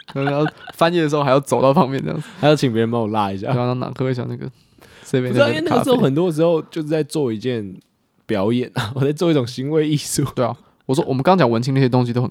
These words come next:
Speaker 1: 贵啊，底片相机
Speaker 2: 嗯。
Speaker 1: 超贵。
Speaker 2: 底，底片现在一卷要两百、两百五。
Speaker 1: 对啊，而且底片相机又不能，我又不能带去台北时装周工作。
Speaker 2: <laughs>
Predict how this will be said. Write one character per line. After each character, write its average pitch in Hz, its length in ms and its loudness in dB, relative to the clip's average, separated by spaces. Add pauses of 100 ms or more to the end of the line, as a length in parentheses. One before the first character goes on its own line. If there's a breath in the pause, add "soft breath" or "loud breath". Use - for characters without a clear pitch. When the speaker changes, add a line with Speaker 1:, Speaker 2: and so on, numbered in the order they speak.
Speaker 1:
贵 117 200 2
啊， 90 160 -2 (220)
底 120 140 -2
片 156 140 4
相 143 180 2
机 120 320 -4
Speaker 2:
嗯。 - 60 -20 (560)
Speaker 1:
超 117 200 2
贵。 113 340 0 (160)
Speaker 2:
底， 110 300 -2
底 101 120 -2
片 135 240 0
现 127 80 0
在 127 80 -2
一 131 60 -6
卷 98 160 -10
要 107 160 -8
两 - 300 -14
百、 76 160 -8
两 80 180 -8
百 95 160 -4
五。 98 40 -4
Speaker 1:
对 147 60 2
啊， 131 200 4
而 160 60 4
且 175 100 6
底 123 100 2
片 123 100 6
相 135 140 4
机 127 120 0
又 127 100 4
不 123 120 -2
能， 110 160 -2 (120)
我 123 160 0
又 131 60 4
不 139 100 2
能 127 60 2
带 131 100 4
去 127 60 4
台 123 120 -2
北 117 80 0
时 113 80 -6
装 117 160 0
周 131 140 2
工 135 160 -4
作。 156 280 4 (460)
Speaker 2:
<laughs> 226 480 2